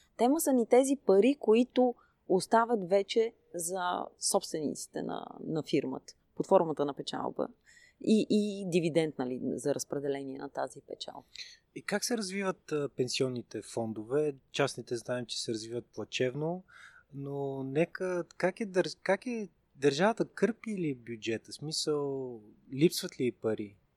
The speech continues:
Speaker 2: Има ли,
Speaker 1: Липсват,
Speaker 2: имаме ли
Speaker 1: разбира се.
Speaker 2: информация за
Speaker 1: Има, има, бе-, има страшно много информация, но и непрекъснато публикува и отчети, и анализи на това, което се случва. А, много е важно да се каже, че оттам пари не се крадат.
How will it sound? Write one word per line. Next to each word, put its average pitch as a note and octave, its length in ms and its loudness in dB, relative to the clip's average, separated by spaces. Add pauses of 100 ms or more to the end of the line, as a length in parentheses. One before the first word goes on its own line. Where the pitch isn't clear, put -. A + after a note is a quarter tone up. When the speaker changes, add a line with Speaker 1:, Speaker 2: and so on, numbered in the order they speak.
(360)
Speaker 2:
Има D#3+ 180 6
ли, F3 40 6
Speaker 1:
Липсват, E3+ 200 6
Speaker 2:
имаме F#3+ 240 4
ли - 100 8
Speaker 1:
разбира - 60 0
се. - 140 -2
Speaker 2:
информация G#2 500 -8
за - 160 -20
Speaker 1:
Има, E3+ 340 2
има, D#3 320 -2
бе-, A#3+ 500 -4
има F4 180 0
страшно B3+ 340 4
много E3+ 260 2
информация, G3 680 4
но G3 160 8
и C4 60 10
непрекъснато B3 640 4
публикува G3 580 2
и F3+ 100 4
отчети, A#3+ 360 6
и F3+ 60 8
анализи G3+ 480 6
на G3+ 100 -2
това, - 180 6
което G3 260 2
се - 140 0
случва. - 400 4 (600)
А, E3 160 4
много G3+ 340 8
е E4+ 40 6
важно D4+ 320 6
да C4 100 2
се B3+ 120 2
каже, A3+ 320 6
че A3+ 160 4
оттам G#3+ 360 6
пари G3 220 8
не E3+ 100 -2
се D3 140 4
крадат. - 600 0